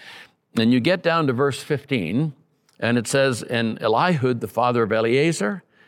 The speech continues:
Eleazar, the father of Matan, Matan, the father of Jacob, and Jacob, the father of Joseph,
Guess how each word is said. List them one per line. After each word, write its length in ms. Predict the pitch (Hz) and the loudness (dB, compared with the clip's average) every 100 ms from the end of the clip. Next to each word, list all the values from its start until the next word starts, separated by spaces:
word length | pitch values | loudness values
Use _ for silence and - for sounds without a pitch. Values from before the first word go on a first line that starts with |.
| _ | _
Eleazar, 540 | - 117 117 143 170 156 | -2 2 4 4 2 0
the 100 | 139 | -2
father 440 | 123 139 117 117 | 0 0 0 0
of 100 | 107 | 0
Matan, 680 | 101 95 - 143 151 147 139 - _ _ | -2 -6 -2 0 0 -2 -8 -12 _ _
Matan, 460 | - - 139 147 | -8 -2 0 2
the 80 | 135 | -2
father 440 | 113 117 110 107 98 | 0 0 2 2 0
of 200 | 85 78 | -4 -4
Jacob, 480 | 131 143 - 107 - | -2 0 -2 -4 -6
and 200 | 101 95 | -8 -4
Jacob, 680 | 104 208 156 80 80 120 120 _ _ _ _ | 0 0 -2 -8 -8 -12 -20 _ _ _ _
the 100 | 107 | -4
father 640 | 90 - 131 143 147 156 - | -2 0 2 2 2 0 -2
of 160 | 107 98 | -4 -4
Joseph, 640 | 87 135 131 82 76 _ | 0 0 0 -6 -14 _